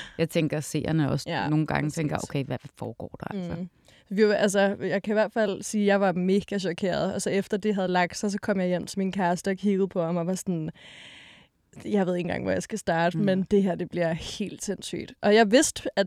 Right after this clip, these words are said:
Speaker 2: det ville blive godt, når det var med Rikke, og jeg var sindssygt glad for at høre, øh, også fra vores chef, at Rikke ligesom havde, havde sagt, hun gerne ville tilbage i det med mig. Det blev jeg
Speaker 1: Mm.
Speaker 2: sindssygt stolt af at høre, fordi jeg ser enormt meget op til Rikke og,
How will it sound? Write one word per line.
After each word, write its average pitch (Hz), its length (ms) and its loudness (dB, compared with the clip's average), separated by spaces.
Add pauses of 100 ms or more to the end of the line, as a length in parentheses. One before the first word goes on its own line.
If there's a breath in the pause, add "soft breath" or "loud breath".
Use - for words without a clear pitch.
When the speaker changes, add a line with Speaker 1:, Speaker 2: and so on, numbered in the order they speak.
Speaker 2:
det 196 120 2
ville 170 140 -2
blive 165 180 -8
godt, - 360 -4
når 165 100 -6
det 170 140 -6
var 170 80 -4
med 170 180 -6
Rikke, 160 240 -4
og 151 60 -2
jeg 170 120 -2
var 190 60 0
sindssygt - 640 -2
glad 185 260 -2
for 190 120 -6
at 185 80 -4
høre, 185 560 0
øh, 170 260 -2
også 170 260 -4
fra 175 160 0
vores 208 240 0
chef, - 380 -4
at 175 160 -6
Rikke 180 280 -2
ligesom 180 320 -6
havde, 170 300 -2 (300 soft breath)
havde 185 120 -4
sagt, 160 260 -2
hun 185 140 -2
gerne 175 460 0
ville 180 180 0
tilbage 175 480 -2
i 185 40 0
det 190 240 -4
med 185 300 0
mig. 180 380 -2
Det 180 100 -8
blev 175 140 -4
jeg 160 80 2
Speaker 1:
Mm. 147 40 0
Speaker 2:
sindssygt 139 400 -4
stolt - 460 4
af 185 140 -2
at 180 80 0
høre, 185 360 4
fordi 185 200 -8
jeg 175 100 -4
ser 185 120 -2
enormt 180 220 -2
meget 175 160 -2
op 185 180 -2
til - 160 -8
Rikke 180 400 -4
og, 175 140 -4